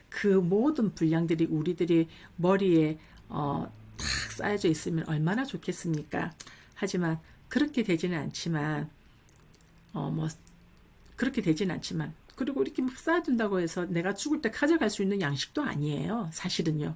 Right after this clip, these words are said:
그렇지 않습니까? 다만 이 경을 읽고 여러분들이 이 경을 들음으로 인해서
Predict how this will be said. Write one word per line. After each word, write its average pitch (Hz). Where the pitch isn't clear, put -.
그렇지 214
않습니까? 160
다만 165
이 247
경을 185
읽고 208
여러분들이 196
이 220
경을 165
들음으로 226
인해서 156